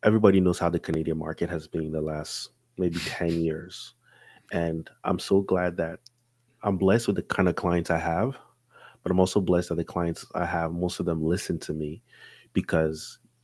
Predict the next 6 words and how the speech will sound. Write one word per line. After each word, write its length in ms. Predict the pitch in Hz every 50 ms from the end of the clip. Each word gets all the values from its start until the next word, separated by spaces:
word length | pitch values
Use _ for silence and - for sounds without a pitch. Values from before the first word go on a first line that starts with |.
| _ _ _ _ _ _ _ _ - - _ _ _ _ _ _ _ _ -
when 220 | - 98 95 98
everybody's 500 | 104 101 104 92 98 95 92 90 85 -
jumping 380 | - - 90 92 87 - 90 90
into 200 | 87 85 - 82
the 120 | 80 80
market 540 | 80 82 87 98 120 - - - 80 82